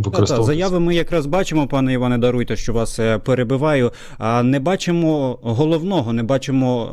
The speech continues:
Speaker 2: е, дозволу, власне кажучи, бити по, вглиб Російської Федерації, не бачимо озброєння, яке б нам, е, поставлялося, ну, як ми сподіваємося, завжди,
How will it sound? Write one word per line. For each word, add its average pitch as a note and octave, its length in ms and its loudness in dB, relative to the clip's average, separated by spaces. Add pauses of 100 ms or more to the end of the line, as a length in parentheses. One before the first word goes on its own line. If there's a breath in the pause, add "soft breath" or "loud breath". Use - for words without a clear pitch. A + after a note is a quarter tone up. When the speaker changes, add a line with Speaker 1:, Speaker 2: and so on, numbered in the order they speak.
Speaker 2:
е, - 20 -2
дозволу, B2 640 0 (240 loud breath)
власне B2+ 280 0
кажучи, C3 460 0
бити A#2 640 0 (240 loud breath)
по, B2 300 2 (120)
вглиб B2 380 0
Російської A#2+ 580 0
Федерації, C#3 600 0
не B2 120 2
бачимо C#3 540 0
озброєння, C#3 680 0
яке G#2+ 300 -2
б G#2+ 60 -4
нам, A#2+ 280 0 (280 loud breath)
е, G2+ 280 -2
поставлялося, B2+ 960 0
ну, A2+ 180 -2
як A2 200 -2
ми B2 220 2
сподіваємося, A2+ 920 0
завжди, G#2 480 0